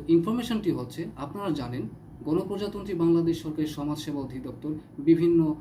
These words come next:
আহ, উন্নয়নমূলক কার্যক্রম পরিচালনা করে থাকে। এর মধ্যে ছয় বিভাগে ছয়টি কারিগরি প্রশিক্ষণ রয়েছে, যেখানে দেশের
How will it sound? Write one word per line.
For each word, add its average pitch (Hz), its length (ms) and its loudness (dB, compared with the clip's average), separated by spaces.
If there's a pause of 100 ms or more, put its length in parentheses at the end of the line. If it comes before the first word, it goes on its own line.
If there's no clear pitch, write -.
(220)
আহ, 123 380 -10
উন্নয়নমূলক 165 500 4
কার্যক্রম 139 420 -8
পরিচালনা 127 420 -8
করে 120 180 -12
থাকে। 117 300 -14 (380)
এর 196 180 0
মধ্যে 165 400 -2 (260)
ছয় 170 260 -2
বিভাগে 156 520 2
ছয়টি 143 300 -8
কারিগরি 143 440 -2
প্রশিক্ষণ 156 520 -4
রয়েছে, 151 380 -4 (220)
যেখানে 147 540 -2 (380)
দেশের 147 300 0